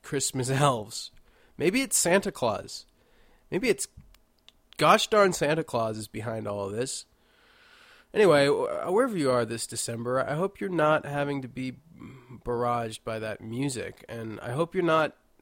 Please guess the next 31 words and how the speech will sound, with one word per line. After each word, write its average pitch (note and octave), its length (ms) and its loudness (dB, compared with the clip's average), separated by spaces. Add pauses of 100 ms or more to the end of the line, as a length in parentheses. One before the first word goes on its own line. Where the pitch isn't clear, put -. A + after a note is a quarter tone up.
trying D#3 440 -2
to C3 340 -8
fill - 800 -4
a B2 80 -8
Christmas - 640 -10
shopping D#3 680 -8
list. - 440 -10 (300)
Boy, E3+ 460 -2 (800)
I D3+ 60 -4
hope F#3 140 -2
you G#3 60 0
don't G#3 120 6
have G3+ 160 6
a D3 40 4
dozen D#3+ 520 2
people E3 380 -4
you B2 120 -4
gotta C3+ 280 -2
come C#3 200 -6
up C3+ 160 0
with A2+ 200 -10
gifts E3+ 320 -2
with, A2 260 -8
and A#2+ 140 -4
then C3 180 -2
you C3+ 80 -4
have C3+ 220 -4
to A#2+ 100 -16
put - 260 -4
yourself C3 540 -4
in B2 360 -6